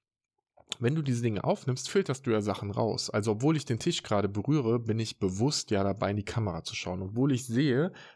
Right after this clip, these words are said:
dass links von mir die Sonne scheint, bin ich gerade hier in der Kamera drin. Und die Frage ist doch, wer entscheidet, wie der Filter aussieht?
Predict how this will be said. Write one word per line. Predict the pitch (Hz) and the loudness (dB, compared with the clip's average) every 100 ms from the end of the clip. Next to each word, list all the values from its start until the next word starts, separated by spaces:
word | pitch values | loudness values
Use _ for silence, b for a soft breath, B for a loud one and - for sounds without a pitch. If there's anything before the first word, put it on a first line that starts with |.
| - | -4
dass | 104 - | -4 0
links | 113 151 - | 2 2 0
von | 120 107 | -2 0
mir | 107 117 131 B B B | 2 2 0 B B B
die | 110 | 0
Sonne | 101 131 135 | 2 2 2
scheint, | - 87 101 131 135 | 0 0 2 2 0
bin | 117 | -2
ich | 120 - | -2 -2
gerade | 95 110 | 0 0
hier | - 120 | 0 0
in | 113 | 0
der | 110 | -2
Kamera | - 151 127 - - | -2 -2 -2 -4 -10
drin. | - - - _ _ B B B B | -12 -14 -16 _ _ B B B B
Und | B 101 | B -2
die | 113 | -2
Frage | - 139 165 120 | -2 0 2 0
ist | - - | 0 0
doch, | 104 151 - _ | 0 0 -8 _
wer | 104 95 113 143 147 | -12 0 2 2 0
entscheidet, | 104 - 113 107 104 - | -2 -2 0 0 0 -4
wie | |
der | - | -6
Filter | - - 110 - | -4 -2 -2 -2
aussieht? | 52 - - - - - | -6 -6 -8 -10 -16 -20